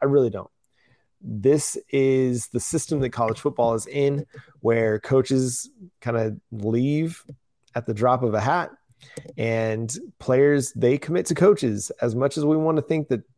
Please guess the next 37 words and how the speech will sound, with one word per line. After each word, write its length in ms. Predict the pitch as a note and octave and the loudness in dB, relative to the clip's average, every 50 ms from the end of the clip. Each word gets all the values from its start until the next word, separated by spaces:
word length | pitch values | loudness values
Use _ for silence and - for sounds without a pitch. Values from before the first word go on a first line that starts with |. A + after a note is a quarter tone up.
| _ _ _ _ _ | _ _ _ _ _
players 320 | - - C3 C3+ C#3 B2+ B2+ | 0 2 4 4 4 4 2
are 60 | B2+ | 0
committing 340 | - - C3 B2+ C3+ B2+ A2+ | -2 -2 -2 0 0 -2 -2
to 120 | - - | -4 -4
universities, 720 | B2 B2 B2+ A#2+ B2+ C3+ B2 - A2 G2+ G2+ G2+ G2+ - - _ _ _ _ _ _ _ _ _ _ _ _ _ _ _ _ - | -4 -2 0 0 0 0 0 -2 -4 -6 -6 -6 -8 -10 -12 _ _ _ _ _ _ _ _ _ _ _ _ _ _ _ _ -2
there 180 | D3 C#3 D3 E3 | 2 4 4 6
are 180 | F3 F#3 F3 | 6 4 4
some 420 | - - - A3 F3 C#3 B2+ B2 A#2 | 2 2 2 4 4 4 2 2 0
that 140 | A#2+ G#2+ - - _ - | -2 -4 -4 -8 _ -6
they 220 | A2 B2+ C3+ D3 | 0 2 2 2
just 160 | D#3 D3 - | 2 0 0
wanna 160 | D#3 D#3 D3 | 2 2 2
play 200 | - - D3+ D3 | 2 4 4 2
for 180 | C#3+ - B2+ B2 | 2 2 0 0
Oklahoma. 540 | C3 B2 - C3+ B2 C#3+ E3+ E3+ E3 E3 C#3+ | -2 -2 -2 -2 -2 0 0 0 0 -2 -2
They 120 | A2 A2 | -2 -4
don't 180 | G#2+ G#2+ - - | -4 -6 -8 -6
care 200 | - C3 B2+ A2+ | -4 -2 -2 -2
who's 300 | G#2+ C3 D#3 D#3 D3 D3+ | 0 -2 -2 -2 -2 0
there. 280 | D3+ D3 C#3+ D3 C#3+ | 0 2 2 2 2
They 100 | A2+ A2+ | 0 0
wanna 180 | A2 B2 C3 B2+ | 0 0 -2 -2
play 240 | - - C#3+ C3+ B2+ | -2 0 0 0 0
for 420 | - - A2+ A2+ G#2+ G#2 G#2 G2+ - _ _ _ _ _ _ | 0 -2 -4 -2 -2 -4 -4 -8 -12 _ _ _ _ _ _
Texas. 340 | - - F#3 E3+ - - B2+ | 0 0 0 0 0 -2 0
They 80 | C3 C3+ | 2 2
wanna 160 | B2+ A#2+ A2 | 2 2 2
play 140 | - B2+ A#2 | 2 0 0
for 120 | - A2+ | 0 -2
Notre 240 | A2+ A#2+ A#2+ A2 A#2 | -4 -4 -4 -4 -2
Dame. 640 | G#2+ C#3 C#3+ D3 D3 D3+ D3 C#3+ C#3+ - - A2+ - - | 0 0 2 2 2 2 2 0 -4 -8 -12 -12 -4 0
They 140 | B2 B2 | 2 2
wanna 240 | C3+ C#3 D#3 D3+ C#3+ | 2 4 2 2 2
play 220 | - - D3 C#3+ B2+ | 2 2 2 2 2
for 120 | - A#2+ | 0 -4
the 100 | G#2+ G#2+ | -8 -8
school. 500 | - - - G3 F#3+ C#3+ A#2 F2+ F2+ | -8 -6 -2 0 2 2 2 0 -2